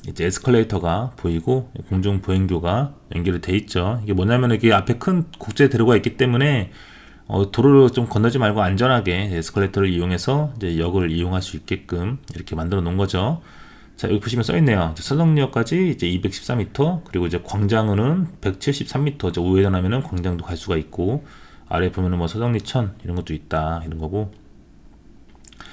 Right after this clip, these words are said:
네, 한번 에스컬레이터를 제가 타고 한번 올라가 보겠습니다. 저도 한번 처음 이용해 보네요, 여기.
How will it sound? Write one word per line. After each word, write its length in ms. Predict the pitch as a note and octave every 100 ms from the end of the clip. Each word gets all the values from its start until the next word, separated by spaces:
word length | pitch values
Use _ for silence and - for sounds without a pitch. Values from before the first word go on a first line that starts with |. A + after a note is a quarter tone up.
| - - - - -
네, 200 | A2+ A#2+
한번 200 | G#2+ A2
에스컬레이터를 760 | F#2 - - F#2+ F2+ F2 A#2 B2+
제가 220 | - E2
타고 460 | - B2 F#2 A#2 C#3+ - -
한번 140 | D#2
올라가 240 | D#2 D#2+
보겠습니다. 540 | D#2 F#2 - E2 D2 - - - -
저도 180 | - E2+
한번 160 | F#2
처음 200 | - D#3
이용해 260 | B2 G2 F#2
보네요, 360 | D#2+ F2+ G#2+ E2+
여기. 200 | D2+